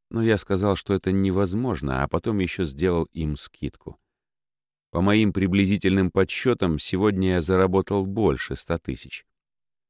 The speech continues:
Во время завивки я хорошенько рассмотрел парикмахера. Оглядев его с ног до головы, я не заметил у него никаких симптомов аллергии.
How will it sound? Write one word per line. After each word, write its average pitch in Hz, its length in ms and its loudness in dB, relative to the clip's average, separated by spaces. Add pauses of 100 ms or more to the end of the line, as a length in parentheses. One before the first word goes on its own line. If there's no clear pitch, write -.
(800)
Во 82 180 0
время 95 280 4
завивки 98 480 2
я 85 200 2
хорошенько 127 600 -4
рассмотрел 92 600 -2
парикмахера. 69 680 -6 (400)
Оглядев 135 500 4
его 127 220 6
с - 100 -2
ног 131 180 4
до 113 100 4
головы, 120 440 4 (280)
я 101 180 4
не 123 120 4
заметил 135 440 2
у 123 60 4
него 117 220 6
никаких 127 580 0
симптомов 104 720 -2
аллергии. 78 680 -2